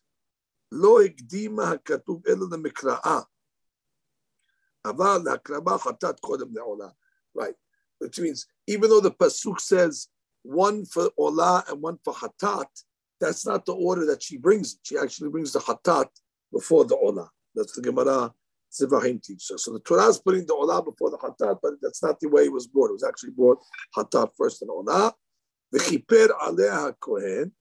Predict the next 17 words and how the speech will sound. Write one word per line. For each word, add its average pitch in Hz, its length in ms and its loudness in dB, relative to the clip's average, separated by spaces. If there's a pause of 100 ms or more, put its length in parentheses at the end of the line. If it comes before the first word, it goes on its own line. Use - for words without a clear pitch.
(360)
and 139 100 -10
the 143 80 -6
kohen 180 680 2 (140)
atones 160 440 -4
for 135 180 2
her, 202 300 2 (440)
v'tahera, 151 760 4 (520)
and 139 120 -12
then 175 120 -8
she - 120 -16
becomes 156 800 0 (520)
purified. 135 580 -4 (600)
So - 160 -4
this 202 180 -6
is 175 200 -4
a, 180 680 0
um, 160 220 -8